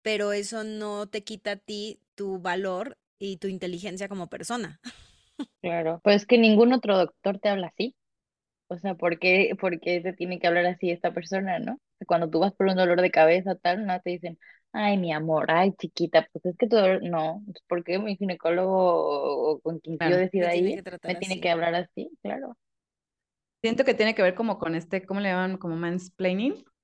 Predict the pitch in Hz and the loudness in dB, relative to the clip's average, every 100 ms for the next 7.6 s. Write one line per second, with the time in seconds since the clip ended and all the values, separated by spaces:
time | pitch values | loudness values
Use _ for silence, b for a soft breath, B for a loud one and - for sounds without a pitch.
0 | _ - 170 165 165 170 175 170 208 190 | _ 4 4 6 4 4 4 4 4 2
1 | 156 156 175 170 170 180 160 156 170 170 | -2 -4 -2 -2 0 -2 -2 0 -2 0
2 | 185 180 - 202 190 208 247 349 202 190 | 0 0 -2 -2 -2 -2 -2 -2 -2 -2
3 | 180 254 165 160 190 185 190 220 175 180 | -2 -2 -2 2 2 4 2 2 0 0
4 | 180 165 - 175 214 320 220 285 - B | -2 -4 -6 -6 -4 -2 -2 -2 -6 B
5 | B B B - 190 175 170 175 - _ | B B B -4 -4 -4 -10 -10 -16 _
6 | _ _ - - 196 208 214 254 269 - | _ _ -18 -6 4 4 4 0 -2 0
7 | 247 339 - 170 170 262 | 0 0 -2 -6 -4 -6